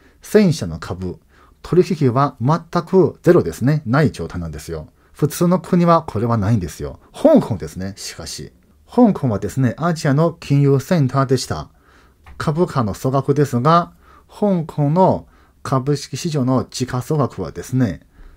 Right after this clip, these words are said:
三十五兆アメリカドルでした。しかしですが、現在は取引ですらあんまりないですね。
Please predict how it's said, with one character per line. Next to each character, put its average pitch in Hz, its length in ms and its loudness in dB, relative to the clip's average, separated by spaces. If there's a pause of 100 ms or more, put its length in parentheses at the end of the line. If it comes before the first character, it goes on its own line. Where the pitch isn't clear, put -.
三 143 420 2
十 90 400 -6
五 131 240 2
兆 143 440 -2
ア 110 60 -6
メ 107 120 -2
リ 110 60 -4
カ 104 120 -6
ド 104 100 -6
ル 92 80 -8
で 87 100 -12
し - 100 -10
た。 - 120 -16
し - 120 -8
か 190 100 0
し 160 140 0
で 113 100 -2
す - 120 -6
が、 156 260 0
現 170 220 0
在 123 160 -2
は 147 280 0 (480)
取 190 360 4
引 147 340 -2
で 139 120 2
す 202 160 -4
ら 170 260 0
あ 165 120 -2
ん 175 100 0
ま 170 100 2
り 165 80 0
な 98 120 0
い 82 40 -8
で 80 120 -12
す - 120 -16
ね。 73 220 -14